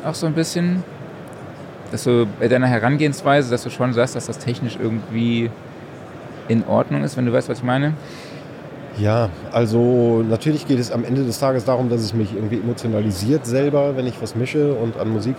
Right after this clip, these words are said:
Speaker 2: arbeite. Das ist ja Aufgabe von Musik, das ist ja nicht technische Perfektion, sondern das ist ja, dass man irgendwie einen emotionalen Mehrwert daraus zieht. Ähm, aber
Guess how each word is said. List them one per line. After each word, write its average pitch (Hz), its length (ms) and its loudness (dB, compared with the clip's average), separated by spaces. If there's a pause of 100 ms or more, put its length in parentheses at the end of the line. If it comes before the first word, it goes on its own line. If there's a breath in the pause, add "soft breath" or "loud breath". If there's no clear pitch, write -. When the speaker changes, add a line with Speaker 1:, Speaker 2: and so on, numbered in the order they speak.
Speaker 2:
arbeite. 131 440 0
Das 104 200 -2
ist 104 120 -6
ja 104 160 2
Aufgabe 101 380 0
von 104 240 -2
Musik, 104 300 0
das 98 120 0
ist 90 120 -6
ja 104 60 0
nicht 92 160 -6
technische 110 340 -6
Perfektion, 110 680 -4
sondern 101 240 -2
das 101 160 -4
ist 101 140 -8
ja, 104 120 0
dass 98 180 -4
man 101 140 -2
irgendwie 107 320 -2
einen 107 240 0
emotionalen 107 600 0
Mehrwert 120 360 0
daraus 123 380 0
zieht. - 400 -6 (680 loud breath)
Ähm, 113 760 2 (560)
aber 113 560 4